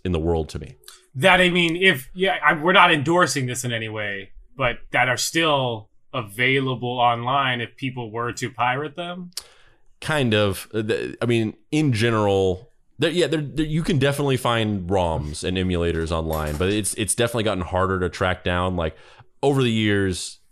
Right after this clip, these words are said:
Speaker 1: you know, they've just more and more cracked down on these, on these torrent and, uh, piracy sites, and it, it gets harder and harder every year to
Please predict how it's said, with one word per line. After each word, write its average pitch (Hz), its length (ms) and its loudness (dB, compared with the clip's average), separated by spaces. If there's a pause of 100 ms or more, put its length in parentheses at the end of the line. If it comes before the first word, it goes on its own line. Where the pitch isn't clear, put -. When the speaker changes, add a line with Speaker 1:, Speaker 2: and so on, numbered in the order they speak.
Speaker 1:
you 95 120 -4
know, 82 260 -2 (580)
they've 107 260 0
just - 460 -2 (280)
more 107 340 2
and 98 120 2
more 92 240 2
cracked - 420 -2
down 90 280 0
on 85 140 0
these, 85 360 -4 (180)
on 87 160 -2
these 82 160 -2
torrent 90 520 -2 (100)
and, 80 460 -4
uh, 76 320 -2
piracy 87 500 -4
sites, 92 460 -4
and 80 160 -6
it, 85 180 -8
it 139 120 -2
gets 123 200 -2
harder 104 240 0
and 87 100 0
harder 82 320 0
every 80 220 -4
year 78 220 -4
to 71 340 -8